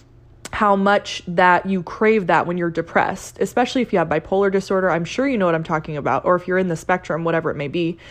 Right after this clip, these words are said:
you want that happiness, that, that pure happiness.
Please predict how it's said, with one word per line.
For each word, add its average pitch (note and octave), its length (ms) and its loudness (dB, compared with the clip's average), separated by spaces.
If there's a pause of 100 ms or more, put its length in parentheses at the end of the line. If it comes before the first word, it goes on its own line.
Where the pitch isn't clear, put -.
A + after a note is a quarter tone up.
(280)
you G#3 140 2
want D4+ 340 4
that A3 220 2
happiness, F#3+ 680 0
that, E3+ 300 0
that E3+ 220 0
pure G3 380 2
happiness. E3 680 -4